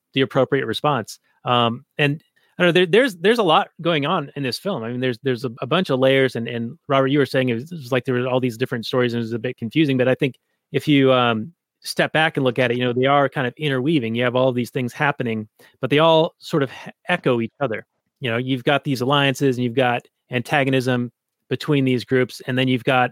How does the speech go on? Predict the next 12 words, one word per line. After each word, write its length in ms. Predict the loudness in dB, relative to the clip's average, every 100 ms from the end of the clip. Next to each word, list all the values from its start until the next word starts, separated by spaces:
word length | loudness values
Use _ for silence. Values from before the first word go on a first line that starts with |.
| -4
a 60 | -6
journey 460 | 0 0 2 0 0
of, 460 | 0 2 0 -6 _ _ -4
uh, 260 | 2 2 2 -4 _ _
sort 180 | 0 2
of 60 | 2
self-discovery, 920 | 2 0 -2 -6 0 0 2 2 0
especially 320 | -6 -4 -2 -2
with 120 | -2
Madeline 300 | 0 2 0
Stowe 220 | -2 -2
character, 420 | 0 -2 -2 -6